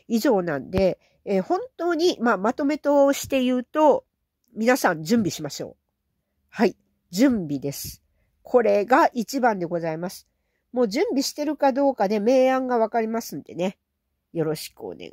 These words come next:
いいたします。はい。今日も一日ね、本当にお付き合いいただきありがとうございました。それではね、皆さんまた、また明日です。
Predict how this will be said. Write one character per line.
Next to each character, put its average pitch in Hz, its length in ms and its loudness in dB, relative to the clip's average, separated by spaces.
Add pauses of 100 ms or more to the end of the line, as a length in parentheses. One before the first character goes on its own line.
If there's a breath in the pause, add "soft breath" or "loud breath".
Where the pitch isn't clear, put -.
(140)
い 82 140 -20
い - 20 -20
た - 200 -16
し - 200 -14
ま 139 220 2
す。 - 280 -10 (140)
は - 200 0
い。 277 100 -2 (160)
今 180 120 -2
日 156 60 -8
も 135 100 -8
一 160 240 -10
日 175 240 -8
ね、 247 200 2 (260 loud breath)
本 214 220 -12
当 233 180 -2
に 254 140 0
お 226 80 2
付 - 180 -8
き 226 140 0
合 208 60 4
い 196 40 0
い 196 60 -4
た 208 100 -4
だ 214 100 0
き 247 240 -10
あ 196 120 0
り 196 100 -8
が 196 160 -2
と 190 120 -14
う 190 100 -12
ご 196 100 -6
ざ 226 160 0
い 254 80 0
ま 285 140 2
し - 100 -6
た。 254 400 4 (300 loud breath)
そ - 120 -6
れ 190 120 0
で 165 80 -2
は 151 100 -6
ね、 220 120 -4
皆 190 200 -4
さ 165 200 -6
ん 147 120 -12
ま 143 120 -8
た、 202 340 0 (720)
ま 175 160 -4
た 180 220 0
明 214 60 0 (140)
日 262 160 2
で 247 140 4
す。 - 300 -12